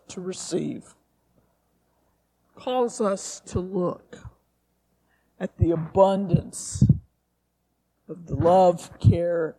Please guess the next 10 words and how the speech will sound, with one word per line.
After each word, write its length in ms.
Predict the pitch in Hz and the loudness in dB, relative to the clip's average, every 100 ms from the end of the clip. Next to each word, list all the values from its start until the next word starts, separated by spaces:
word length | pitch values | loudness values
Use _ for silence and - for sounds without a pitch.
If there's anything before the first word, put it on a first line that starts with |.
| _ | _
and 180 | 175 170 | -12 -6
grace 720 | 170 151 156 - - - - - - | -4 -4 -4 -10 -10 -10 -6 -4 -4
that 220 | - - | -4 -6
surrounds 680 | - - 160 165 156 196 147 | -8 -12 -8 -8 -8 -14 -14
us. 440 | - - - - _ _ _ _ _ _ _ _ _ _ _ _ _ _ _ _ _ _ _ _ _ _ _ _ _ _ _ _ - | -14 -14 -18 -20 _ _ _ _ _ _ _ _ _ _ _ _ _ _ _ _ _ _ _ _ _ _ _ _ _ _ _ _ -6
Let 260 | 180 185 | -2 -2
us 340 | 175 170 - - | -2 -4 -10 -10
remember, 760 | 175 175 165 165 156 - - - _ _ _ _ _ _ _ _ | -8 -6 -6 -8 -8 -8 -8 -14 _ _ _ _ _ _ _ _
God 360 | 165 190 202 - | -2 0 -2 -6
provides. 800 | 170 170 151 - - 160 - | -10 -8 -8 -10 -14 -18 -20